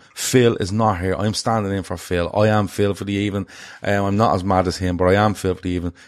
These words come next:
Phil has had multiple things happen to him. He fell off a ladder and hurt himself, and then woke up with the vomiting bug. So Jesus Christ, I said, "Either get well soon or just someone put you down, Phil." That's, that was my approach to, so get well soon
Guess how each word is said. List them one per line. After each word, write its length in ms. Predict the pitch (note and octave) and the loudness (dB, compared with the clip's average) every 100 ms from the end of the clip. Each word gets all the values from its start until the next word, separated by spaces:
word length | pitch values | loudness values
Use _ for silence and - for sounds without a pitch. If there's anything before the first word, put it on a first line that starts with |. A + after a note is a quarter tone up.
| _ | _
Phil 300 | - C3+ B2+ | 2 4 4
has 120 | G#2+ | 0
had 220 | A2 G#2 - - | -2 -2 -4 -4
multiple 420 | C#3 F3+ G#2 F#2 | -2 -2 -2 -6
things 260 | F#2 F#2 | -4 -6
happen 220 | E2 F2 F2+ | -2 -4 -4
to 120 | E2+ | -8
him. 80 | D2+ _ | -8 _
He 80 | - | -8
fell 240 | - C3 B2 | 2 4 4
off 140 | A#2+ | 4
a 40 | |
ladder 340 | A#2+ F#2 D#2 - _ _ - - _ | 4 4 0 -6 _ _ -20 -20 _
and 120 | F2+ | -6
hurt 200 | E2 F2 | -2 -4
himself, 400 | F#2+ - B2 C3 - - - | -6 0 0 0 -12 -20 -2
and 180 | A2+ G#2+ | 0 2
then 160 | A#2 | 4
woke 260 | A#2 G#2+ G2 | 4 2 2
up 140 | F#2+ | -2
with 80 | F2+ | -2
the 60 | F2+ | 0
vomiting 400 | F#2 F2 E2 E2 | 2 0 -2 -2
bug. 260 | E2+ - - | -2 -2 -8
So 200 | - F2 | -6 -2
Jesus 400 | G#2 G2+ E2+ - | -2 -2 -4 -6
Christ, 320 | F2+ E2+ - F#2+ | -4 -4 -6 -8
I 60 | |
said, 320 | F2 - F2 E2+ - | -10 -6 -6 -6 -4
"Either 240 | F#2+ F#2 A2 | 0 2 2
get 260 | - B2+ | 2 2
well 200 | A#2 A2 | 4 2
soon 320 | - A2+ A2+ | 0 -2 0
or 80 | G2+ | -2
just 200 | F#2 F#2+ | -4 -4
someone 200 | A2 A2 | -2 -2
put 180 | G2 G#2+ | -2 -2
you 80 | G2+ | 2
down, 220 | G#2 G2 | 2 2
Phil." 260 | G2 F#2+ - _ - | 2 0 0 _ -8
That's, 340 | - - - | -6 -8 -2
that 120 | E2 | 0
was 140 | F2 F2 | 0 0
my 120 | F2+ | -2
approach 380 | - F#2 F2+ - | 0 -2 -2 -8
to, 100 | - - - - | -10 -14 -18 -6
so 320 | - E2+ - - | -2 -2 -4 -2
get 240 | A2 - | 0 2
well 260 | G#2+ F#2+ F#2+ | 2 4 2
soon 380 | - F#2 F2 | 0 0 -2